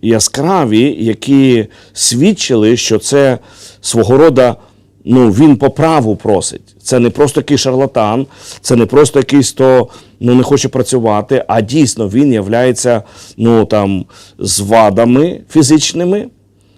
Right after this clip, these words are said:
і він не може працювати, щоб заробити гроші.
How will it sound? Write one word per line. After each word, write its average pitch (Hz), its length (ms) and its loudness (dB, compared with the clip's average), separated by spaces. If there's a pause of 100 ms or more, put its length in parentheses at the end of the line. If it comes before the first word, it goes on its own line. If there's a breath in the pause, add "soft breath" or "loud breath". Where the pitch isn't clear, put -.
(120)
і 117 100 0
він 139 240 4
не 143 100 6
може 151 340 2
працювати, 117 640 -4
щоб 98 220 -6
заробити 98 440 -2
гроші. 98 600 -4